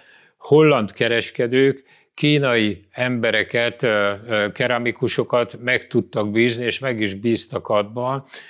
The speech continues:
hogy holland mintás kínai porcelánt csináljanak, mert ezekből a közelbről megnézzük, akkor jó pár az, nem tudom én, a holland fapapucs rajta van, vagy különböző ilyen dolgok, mert ugye otthon,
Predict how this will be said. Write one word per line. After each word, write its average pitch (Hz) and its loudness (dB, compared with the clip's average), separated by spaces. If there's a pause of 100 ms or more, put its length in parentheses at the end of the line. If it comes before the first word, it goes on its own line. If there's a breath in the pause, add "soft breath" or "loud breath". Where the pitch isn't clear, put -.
hogy 113 0
holland 123 4
mintás 120 0 (240 loud breath)
kínai 123 4
porcelánt 107 0
csináljanak, 117 -2
mert 117 -4
ezekből 110 0
a 107 2
közelbről 113 2
megnézzük, 110 -2
akkor 113 -2
jó 120 2
pár 110 -2
az, 107 -2 (460 loud breath)
nem 120 -4
tudom 110 2
én, 107 2
a 107 2
holland 110 2
fapapucs 113 -2
rajta 104 -2
van, 104 -2
vagy 101 -6
különböző 104 -2
ilyen 104 0
dolgok, 113 -2
mert 113 -4
ugye 110 -4
otthon, 139 0